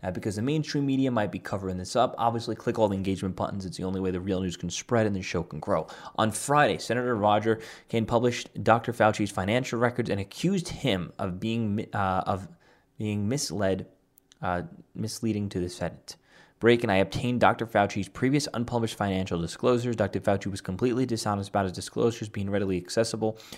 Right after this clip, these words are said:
to the public, which is why I'm releasing them. Now, remember, I think it was yesterday or a day before, I literally talked about on this show on how he, he mumbled under his breath and called the guy a moron.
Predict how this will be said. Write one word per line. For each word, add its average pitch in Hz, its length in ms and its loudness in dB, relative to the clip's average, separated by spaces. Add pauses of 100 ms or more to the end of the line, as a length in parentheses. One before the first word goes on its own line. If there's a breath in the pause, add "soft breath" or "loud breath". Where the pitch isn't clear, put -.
(100)
to 170 120 2
the 160 80 2
public, 113 420 2
which 113 200 -2
is 101 120 -6
why 110 280 4
I'm 123 160 0
releasing 98 460 -2
them. 76 140 -18 (500 loud breath)
Now, 117 160 10
remember, 131 720 6 (100)
I 107 80 4
think 131 120 6
it - 20 4
was 117 140 6
yesterday 147 440 6
or 120 140 4
a 95 60 0
day 110 140 6
before, 120 440 4 (200 loud breath)
I 82 100 0
literally 139 320 8
talked 147 300 4
about 143 220 6
on 139 220 4
this 151 140 0
show 107 400 4 (340 loud breath)
on 104 220 8
how 104 180 4
he, 117 140 0
he 120 440 0
mumbled 120 440 6
under 117 260 8
his 139 200 -2
breath 98 440 6
and 95 160 -4
called 110 260 6
the 113 60 2
guy 101 220 6
a 98 100 4
moron. 87 500 -4